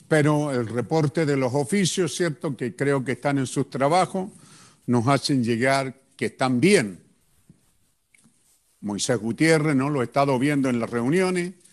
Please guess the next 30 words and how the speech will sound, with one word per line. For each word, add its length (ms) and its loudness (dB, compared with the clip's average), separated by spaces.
en 220 -2
el 100 -4
Zoom 280 4
me 140 2
refiero. 560 -2
Eh, 880 -2
Moisés 420 0
Griot 300 2
también, 380 2
porque 260 -2
parece 400 0
que 100 -2
ahí 160 2
donde 300 0
está, 320 -4
qué 120 -2
pena 360 -2
que 100 -2
no 140 -2
tenga 300 -2
señal. 600 -2
Tiene 240 2
que 100 2
buscar 340 4
un 140 6
lugar 260 6
donde 220 4
hay 100 4
señal, 400 0
¿cierto? 380 -4